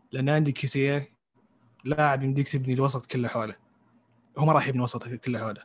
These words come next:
فهمت علي؟ عشان كذا ما راح يش-، راح ي-، راح يمكن يفشل كيسيه ويمكن يفشل برشلونة وكبره. برشلونة فريق تسعين بالمية من نجاحاته تعتمد على لاعبي الوسط. إذا ما عندك وسط ما راح تنجح.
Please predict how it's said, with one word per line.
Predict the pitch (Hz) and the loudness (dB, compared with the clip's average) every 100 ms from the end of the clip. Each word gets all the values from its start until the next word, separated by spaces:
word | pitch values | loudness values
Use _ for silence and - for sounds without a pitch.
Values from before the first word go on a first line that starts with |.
| _ | _
فهمت | 117 120 | -8 -2
علي؟ | 151 120 - _ _ _ - | -2 -2 -8 _ _ _ -12
عشان | 113 139 | -4 -2
كذا | 156 143 | 0 2
ما | 139 | 2
راح | 135 | 0
يش-، | 120 - - | -2 -10 -10
راح | 127 139 165 | -4 2 2
ي-، | 165 151 | 2 0
راح | 147 143 | -2 2
يمكن | 180 170 | 4 6
يفشل | 175 160 | 6 4
كيسيه | 135 143 156 165 | 2 2 4 4
ويمكن | 170 165 | 4 2
يفشل | 156 143 | 0 0
برشلونة | 135 143 143 | 0 0 -2
وكبره. | 117 127 110 - - _ _ 131 | -4 -8 -10 -12 -20 _ _ -4
برشلونة | 139 160 170 147 147 - - | 2 4 4 4 0 -6 -20
فريق | - 151 170 170 - _ - _ _ _ _ | -4 2 4 2 -6 _ -20 _ _ _ _
تسعين | 139 165 160 | -4 0 2
بالمية | 151 156 | 4 2
من | 139 | 2
نجاحاته | 135 131 147 135 | 0 -2 -2 -2
تعتمد | 135 127 120 | -4 -4 -4
على | 120 | -4
لاعبي | 127 127 | -2 -2
الوسط. | 120 110 - - _ _ _ _ - | -2 -4 -8 -12 _ _ _ _ -8
إذا | 123 | -2
ما | 147 | 2
عندك | 147 135 147 | 2 2 0
وسط | 139 135 | -2 -4
ما | 127 | -4
راح | 120 | -6
تنجح. | - 107 90 - | -6 -10 -10 -14